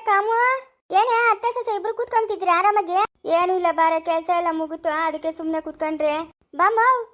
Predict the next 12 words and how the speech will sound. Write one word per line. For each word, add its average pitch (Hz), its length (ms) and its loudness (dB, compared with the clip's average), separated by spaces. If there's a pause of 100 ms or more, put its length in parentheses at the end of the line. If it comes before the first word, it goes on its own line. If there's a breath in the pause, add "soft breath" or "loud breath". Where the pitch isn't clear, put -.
(280)
ಆಯ್ತೇನೆ 392 440 0
ಸಂಧ್ಯಾ 381 260 0
ಕೆಲ್ಸ 359 180 0 (100)
ಇಲ್ಲ? 330 100 -2 (180)
ಹ್ಞೂ 359 140 0 (160)
ಆಯ್ತು. 330 260 -2 (400)
ಏನ 494 160 6 (120)
ರೂಪಕ್ಕ 453 340 2
ನಾಳೆ 392 240 4
ಶ್ರೀಮಂತ 466 320 -4
ಅಂತ 427 160 -4
ಹೇಳ್ತಾವ್ರೆ? 427 340 4